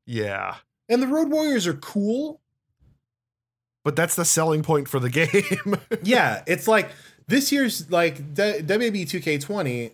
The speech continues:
Speaker 2: not a great game, but on its cover are Roman Reigns and Becky Lynch, two of the biggest stars in the company.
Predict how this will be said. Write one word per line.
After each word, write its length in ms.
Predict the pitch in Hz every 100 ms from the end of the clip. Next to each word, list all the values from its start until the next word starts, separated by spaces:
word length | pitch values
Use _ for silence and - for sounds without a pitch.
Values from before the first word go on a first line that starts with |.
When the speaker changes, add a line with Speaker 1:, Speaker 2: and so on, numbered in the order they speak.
| _
Speaker 2:
not 280 | 120 113 127
a 60 | 113
great 240 | 110 95
game, 420 | 110 135 117 101 -
but 400 | 190 170 131 - _ _ _
on 180 | 185 240
its 160 | 226
cover 540 | - 180 156 151 139 - _ _ -
are 120 | 127
Roman 440 | 104 131 143 135
Reigns 360 | 127 123 123 127
and 160 | 120 104
Becky 320 | 110 - 107
Lynch, 400 | 92 80 - -
two 180 | 160 151
of 100 | 143
the 80 | 143
biggest 380 | 135 113 117
stars 340 | - 117 107 101
in 80 | 98
the 60 |
company. 340 | - 95 80